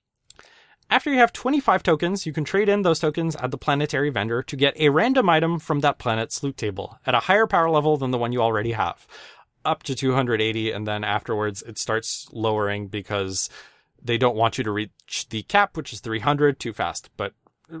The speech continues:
for most of the game, you're getting higher level stuff than what you already have. Um, and this is one of the big changes that actually makes progression much faster once you beat the campaign. Because as you play the campaign, you are going to accumulate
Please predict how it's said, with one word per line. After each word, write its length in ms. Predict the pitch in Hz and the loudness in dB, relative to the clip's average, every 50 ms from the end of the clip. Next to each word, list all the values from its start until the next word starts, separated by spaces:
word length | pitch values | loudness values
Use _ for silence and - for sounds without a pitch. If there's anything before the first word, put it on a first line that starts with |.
| - _ - - - | -18 _ -20 -20 -20
for 240 | - - - 202 190 | -6 0 4 4 4
most 320 | 165 160 196 208 202 - | 6 6 6 6 6 4
of 100 | 190 151 | 2 0
the 80 | 147 127 | 2 2
game, 380 | 131 123 123 123 120 117 113 _ _ | 4 4 2 2 0 -4 -8 _ _
you're 360 | - - 139 120 120 127 131 123 | -18 -12 -8 -2 0 2 2 4
getting 260 | 131 143 135 139 127 | 4 4 2 2 0
higher 360 | - - 139 127 127 127 127 | 0 2 2 4 4 2 2
level 280 | 120 113 110 113 110 - | 2 0 0 -2 -2 -2
stuff 260 | - 117 107 - - | 0 0 0 0 -2
than 140 | 110 101 101 | -6 -6 -4
what 160 | 104 - 110 | -6 -6 -6
you 80 | 107 | -6
already 280 | 101 95 95 95 95 98 | -6 -4 -4 -6 -6 -6
have. 220 | 92 82 87 - _ _ _ - - _ _ _ _ _ _ _ - | -8 -10 -12 -14 _ _ _ -20 -20 _ _ _ _ _ _ _ -4
Um, 380 | 117 113 117 117 120 120 - _ _ _ _ _ _ _ _ _ _ _ _ _ _ _ _ _ _ _ _ _ _ _ _ - | -2 0 0 0 -2 -6 -10 _ _ _ _ _ _ _ _ _ _ _ _ _ _ _ _ _ _ _ _ _ _ _ _ 0
and 280 | 175 185 190 185 175 - - _ _ _ - | 2 2 2 2 0 -2 -6 _ _ _ -8
this 600 | 165 139 156 190 294 330 311 - - - - - - - | -8 -6 0 2 2 4 4 4 2 2 0 -2 0 2
is 180 | 185 196 180 | 4 4 4
one 160 | 170 202 220 | 4 2 2
of 80 | 240 196 | 2 2
the 80 | 175 151 | 0 2
big 180 | 151 160 151 | 2 0 0
changes 320 | - 160 147 147 156 160 147 | 0 -2 -2 0 0 0 2
that 140 | 139 120 | 2 4
actually 280 | 135 151 - - 180 160 | 2 2 0 0 -4 -2
makes 380 | 131 120 123 - - - - _ _ _ | 0 0 0 0 -2 -4 -4 _ _ _
progression 520 | - - 147 127 147 139 - - 170 143 135 | -2 0 2 2 2 2 2 0 0 0 2
much 280 | 127 147 160 - - | 2 2 0 0 -2
faster 520 | - - 202 208 247 - - - 135 117 113 | -4 0 0 0 0 0 0 0 0 0 0
once 220 | 107 131 139 - | 0 0 -2 -2
you 60 | 165 | -2
beat 180 | 139 139 156 147 | -2 -2 -2 -2
the 60 | 156 | -2
campaign. 560 | - - 143 135 135 180 175 123 92 92 - - - - - - - | -2 0 0 0 2 0 0 0 -2 -6 -12 -16 -20 -20 -20 -10 -4
Because 320 | - 147 - 170 160 143 - _ _ - | -2 2 4 4 4 4 0 _ _ 2
as 200 | 202 269 262 247 | 2 2 2 2
you 80 | 220 | -4
play 180 | - 208 202 185 | 0 2 2 2
the 80 | 175 | 2
campaign, 380 | 156 180 160 143 196 190 170 156 | 2 0 0 2 2 0 0 0
you 340 | 151 - 156 147 180 214 220 | -2 -4 -4 -2 0 4 6
are 140 | 208 196 170 | 6 6 6
going 200 | 165 165 170 160 | 4 4 2 2
to 120 | - 151 | -2 -4
accumulate 560 | 143 139 - 143 135 135 139 135 131 135 - | -4 -4 -2 -2 -2 0 2 2 0 0 -2